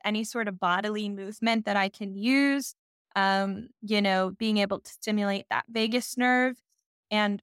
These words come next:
visualization techniques can be extremely helpful as well. But those first three steps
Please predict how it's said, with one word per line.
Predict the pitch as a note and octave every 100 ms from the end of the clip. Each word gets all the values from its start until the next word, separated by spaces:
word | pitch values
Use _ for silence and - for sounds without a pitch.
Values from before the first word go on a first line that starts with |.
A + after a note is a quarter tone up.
| -
visualization | A3 - A3+ G3+ F#3+ F3+ - G#3+
techniques | - - - G#3 G#3+ -
can | G#3 G3+
be | F#3+
extremely | - - - - A#3 B3 B3+ A#3+ A3+
helpful | G#3 G#3 - - G#3+ -
as | G#3 - -
well. | F#3+ G#3+ G#4+ G#4+ -
But | A3
those | B3 C4+ D4
first | - A#3+ B3+ -
three | A3 A#3+ B3
steps | - A3 A3 - -